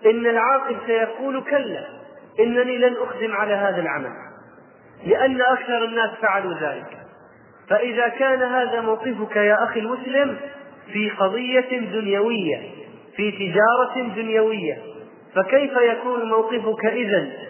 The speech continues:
والله وأنت في هذه المسألة العويصة الشائكة الدقيقة العصيبة التي هي من أمور الآخرة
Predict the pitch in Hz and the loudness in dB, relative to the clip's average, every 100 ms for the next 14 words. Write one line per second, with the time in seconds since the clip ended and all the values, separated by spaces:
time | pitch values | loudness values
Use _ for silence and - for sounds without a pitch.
0 | - - - 180 208 220 240 240 196 156 | -18 -20 -2 2 4 4 6 4 2 -6
1 | - - - - 165 208 247 220 208 196 | -8 -14 -16 -6 -2 2 2 2 -2 -2
2 | 208 202 240 226 196 196 202 240 - - | -4 0 4 4 2 -4 -2 -2 -4 -6
3 | 180 139 - - - - 185 180 208 247 | -4 -4 -6 -16 -14 -2 0 2 2 0
4 | 254 - 165 131 - - - 196 190 - | -4 -4 -6 -8 -14 -18 -8 -6 -4 2
5 | 254 247 208 190 156 127 - - - 196 | 4 4 2 -2 -4 -4 -12 -18 -8 -4
6 | 196 214 226 226 262 226 180 147 - - | -2 0 -2 -2 -6 0 0 0 -6 -14
7 | - 202 202 214 202 262 240 170 139 - | -4 -2 0 0 0 -4 -2 0 -2 -4
8 | - - - 214 220 214 226 214 233 226 | -14 -10 0 0 2 -2 -2 -4 0 0
9 | 214 208 214 226 214 220 233 240 247 254 | 0 -2 0 2 2 4 2 2 2 4
10 | 262 | 4